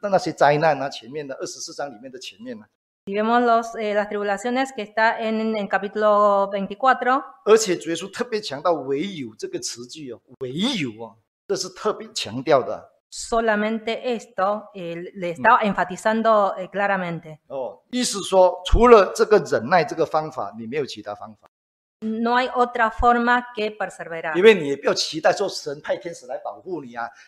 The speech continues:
Speaker 1: 神又行什么神迹啊，啊，来，来，来，来，来，来，大神迹啊，来救你啊，没有。
Speaker 2: Si estamos esperando, eh, grandes milagros y, o que venga ángeles a salvarnos, no hay.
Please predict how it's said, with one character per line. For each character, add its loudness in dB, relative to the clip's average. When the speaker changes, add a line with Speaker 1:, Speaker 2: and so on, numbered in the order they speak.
Speaker 1:
神 -2
又 2
行 -6
什 -14
么 -2
神 -6
迹 -6
啊， -2
啊， -6
来， 2
来， 4
来， 0
来， -2
来， -2
来， 2
大 6
神 -4
迹 -4
啊， 0
来 -2
救 -6
你 -16
啊， -20
没 -16
有。 -20
Speaker 2:
Si -10
estamos -2
esperando, 4
eh, 0
grandes 6
milagros 6
y, -2
o 2
que 0
venga 8
ángeles 2
a 0
salvarnos, 2
no 4
hay. 2